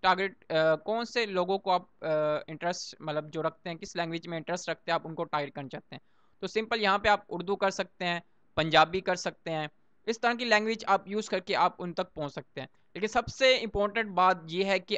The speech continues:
आपने यहाँ से लोकेशन को लाजमी चेंज करना है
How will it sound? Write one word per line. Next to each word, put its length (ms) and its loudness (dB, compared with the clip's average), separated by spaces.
आपने 420 2
यहाँ 300 -2
से 160 -4
लोकेशन 420 -6
को 100 -2
लाजमी 340 0
चेंज 260 -10
करना 240 -6
है 60 -6